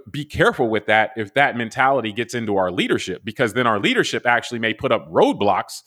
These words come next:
to prevent the market from actually solving the problem, 'cause the market will come up with solutions when there are problems.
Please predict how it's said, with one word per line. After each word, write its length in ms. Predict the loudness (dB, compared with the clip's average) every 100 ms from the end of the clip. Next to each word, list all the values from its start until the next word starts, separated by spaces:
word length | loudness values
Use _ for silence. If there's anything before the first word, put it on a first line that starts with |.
| _ _ -10
to 100 | -6
prevent 420 | -4 2 2 2
the 60 | 2
market 420 | 2 2 -2 -6
from 160 | -2
actually 300 | -2 -2 -6
solving 380 | -2 0 2 0
the 80 | -2
problem, 260 | 0 0 0
'cause 220 | -2 -2 -16 -8
the 40 | 0
market 380 | 0 0 -2
will 480 | 2 2 2 0 -6 _ _ _
come 160 | 0 2
up 140 | 4
with 120 | 2 0
solutions 520 | 2 2 2 -4 -4
when 80 | -2
there 100 | 0
are 120 | 2
problems. 380 | 0 -2 -8